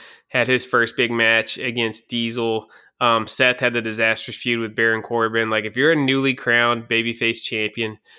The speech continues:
it's very, very important that they give you something where you can keep the momentum going off of WrestleMania, 'cause there's, there's nothing quite like a WrestleMania victory, but all that can go up in smoke a couple weeks after Mania if it's not, uh, if it's not booked correctly.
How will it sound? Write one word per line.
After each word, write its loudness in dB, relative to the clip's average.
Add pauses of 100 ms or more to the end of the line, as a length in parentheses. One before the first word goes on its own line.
(200)
it's 0
very, 4
very 4
important -2
that -4
they -2
give -6
you -6
something -4
where -6
you -6
can -10
keep -16
the -8
momentum -2
going -2
off -4
of -10
WrestleMania, -6
'cause -8
there's, -4
there's -6
nothing 2
quite 0
like 2
a -2
WrestleMania 0
victory, 2 (360)
but 2
all 6
that 4
can -6
go 2
up 0
in -6
smoke 0
a -14
couple -4
weeks -4
after -2
Mania 2
if -6
it's -4
not, 2
uh, -2 (260)
if -8
it's -8
not 0
booked -8
correctly. -16